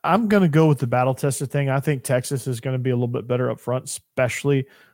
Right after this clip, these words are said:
along the defensive line. I mean, seeing what they did at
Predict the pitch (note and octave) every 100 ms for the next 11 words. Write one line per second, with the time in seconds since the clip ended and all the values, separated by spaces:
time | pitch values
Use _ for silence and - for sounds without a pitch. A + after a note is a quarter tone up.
0 | _ _ C3 B2+ C3+ B2 A#2+ B2 C#3 B2
1 | B2+ C3 C3+ C3 B2+ B2+ A2+ C#3 D3 D3
2 | C3+ C3+ A#2 C3+ C3 _ C3 C3+